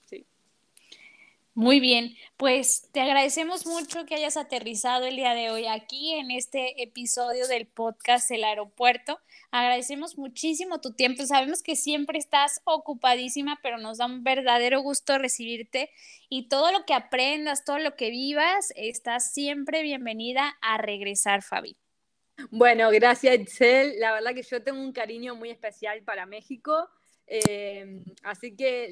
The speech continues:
Speaker 1: les mando un fuerte abrazo a todos los mexicanos que van a escuchar este podcast y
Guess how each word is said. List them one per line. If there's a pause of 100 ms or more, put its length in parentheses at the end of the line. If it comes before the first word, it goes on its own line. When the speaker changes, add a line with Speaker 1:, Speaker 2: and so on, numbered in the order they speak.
Speaker 1:
les
mando
un
fuerte
abrazo
a
todos
los
mexicanos
que
van
a
escuchar
este
podcast
y